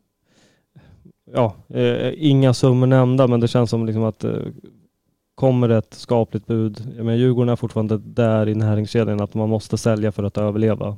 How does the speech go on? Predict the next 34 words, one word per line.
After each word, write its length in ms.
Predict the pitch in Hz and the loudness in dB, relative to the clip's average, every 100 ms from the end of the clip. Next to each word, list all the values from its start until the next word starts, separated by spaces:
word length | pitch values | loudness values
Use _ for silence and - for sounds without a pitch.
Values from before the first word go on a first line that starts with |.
| - | -12
på 80 | 110 | -10
sikt. 380 | 107 - - - _ _ _ _ _ _ _ _ _ | -8 -10 -14 -20 _ _ _ _ _ _ _ _ _
Eh, 480 | 113 110 104 104 101 104 _ _ _ _ _ _ | -2 0 0 0 -4 -6 _ _ _ _ _ _
så 460 | - - - 120 113 | -20 -18 -6 0 0
är 60 | |
man 120 | 110 | 0
ju 20 | 110 | -2
inte 140 | 110 | -2
dummare 300 | 110 107 104 | -2 -2 -2
än 100 | 104 | -4
att 180 | 104 104 | -4 -4
inse 280 | 104 - 104 | -6 -4 -6
att 300 | - - - - - - | -6 -14 -20 -20 -20 -20
där 340 | - 113 120 | -20 -6 -4
finns 200 | 120 113 | -2 -2
det 80 | 107 | -2
en 60 | |
risk 220 | 101 101 - | -4 -6 -6
för 100 | 104 | -6
att 80 | 107 | -4
han 260 | 107 101 - - - | -4 -6 -12 -20 -10
lämnar. 380 | 104 101 98 - - - - - - _ | -6 -4 -4 -8 -16 -20 -20 -20 -20 _
Men 360 | 131 151 156 127 _ _ _ _ _ _ _ _ _ _ | 4 6 6 2 _ _ _ _ _ _ _ _ _ _
jag 180 | 151 143 | 2 4
t-, 120 | 151 | 4
jag 120 | 143 147 | 2 4
tänkte 220 | 147 151 | 2 2
på 60 | |
det 120 | 147 131 | 2 2
du 60 | |
sa 160 | 120 117 | 4 2
med 180 | 117 113 | 2 2
Buja. 400 | 135 135 120 110 | 2 4 2 2
Det, 380 | 117 120 120 | 0 0 -2